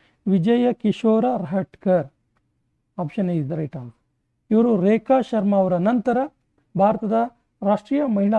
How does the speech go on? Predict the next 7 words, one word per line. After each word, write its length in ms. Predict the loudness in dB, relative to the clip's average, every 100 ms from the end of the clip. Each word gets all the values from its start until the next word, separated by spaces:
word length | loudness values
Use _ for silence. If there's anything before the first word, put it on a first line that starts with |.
| 0
ಆಯೋಗದ 300 | -2 -4 -4 -4
ನೂತನ 260 | -4 -8 -8
ಅಧ್ಯಕ್ಷರಾಗಿ 560 | -4 -4 -4 -8 -6 -6 -8 _ _ _ -8
ಆಯ್ಕೆಯಾದರು. 500 | -6 -6 -8 -10 -14 -16 _ _ _ _ _ _ _ _ _ _ _ -20
ಸ್ಟಾಫ್ 360 | 0 2 2 0
ಸೆಲೆಕ್ಷನ್ 420 | -2 -2 -2 -4 -2
ಕಮಿಷನ್, 360 | -2 -2 -4